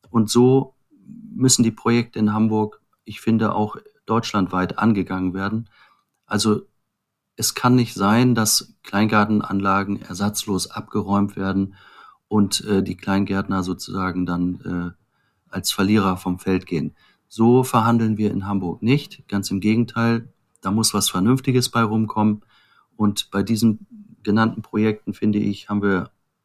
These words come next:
eine sehr schöne Lösung gefunden. Und Sie sagten ja eingangs, dass das Ganze, äh, einen riesen Ärger gegeben hat. Ja, weil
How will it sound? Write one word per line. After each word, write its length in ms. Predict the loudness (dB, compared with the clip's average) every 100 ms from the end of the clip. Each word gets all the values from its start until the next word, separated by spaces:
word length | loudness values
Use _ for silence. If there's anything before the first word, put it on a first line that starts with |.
| -10
eine 180 | -6 0
sehr 200 | 0 4
schöne 280 | 4 4
Lösung 400 | 4 2 2 0
gefunden. 640 | -2 -4 0 0 -2 -6 -6 _ _ _ _ _ _ _
Und 240 | -4 -2
Sie 140 | -2
sagten 380 | 2 2 0 -2
ja 120 | -2
eingangs, 680 | 0 0 2 0 0 -4 -12 -10
dass 280 | -4 -4
das 340 | -2 -4 -4 -4
Ganze, 1200 | 0 0 2 0 2 0 -2 -8 -6 -2 -2 -4
äh, 420 | _ _ _ -4
einen 120 | 0
riesen 340 | 2 2 2 2
Ärger 380 | 4 4 4 0
gegeben 340 | 0 0 0
hat. 140 | -2
Ja, 460 | 0 4 4 4 -2 _ _ _ -4
weil 420 | 2 4 4 0